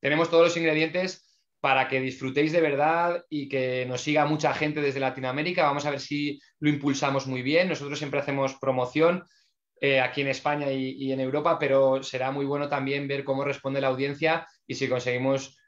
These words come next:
hacer un pico de audiencia, pues será positivo para que el año que viene pueda haber un patrocinador, que también yo me encargo del tema de patrocinios aquí en la casa, eh, que quiera patrocinar el Iberoamericano, ¿no? Sería fantástico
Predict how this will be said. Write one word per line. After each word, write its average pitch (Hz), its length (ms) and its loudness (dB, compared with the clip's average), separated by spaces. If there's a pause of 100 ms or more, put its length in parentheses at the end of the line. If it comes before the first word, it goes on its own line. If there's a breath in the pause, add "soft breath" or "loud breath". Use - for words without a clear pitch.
hacer 135 280 0
un 135 120 -2
pico 135 240 2
de 131 80 6
audiencia, 143 600 0 (200)
pues 127 140 -2
será 139 220 2
positivo 143 480 2
para 151 240 4
que 127 100 -4
el 123 80 -2
año 131 200 -2
que 139 100 0
viene 143 520 -2 (100)
pueda 135 180 0
haber 131 240 2
un 131 160 -4
patrocinador, 135 840 0
que 113 60 -14
también 120 240 -6
yo 127 60 -4
me 127 80 -2
encargo 127 240 2
del 123 60 2
tema 131 180 0
de 123 80 2
patrocinios 127 580 -2
aquí 123 200 -2
en 127 60 -2
la 123 120 -2
casa, 156 360 -2 (400 loud breath)
eh, 135 300 2
que 135 180 0
quiera 143 260 2
patrocinar 139 600 0
el 156 120 4
Iberoamericano, 127 680 0
¿no? 147 160 -6
Sería 131 400 -2
fantástico 156 920 -2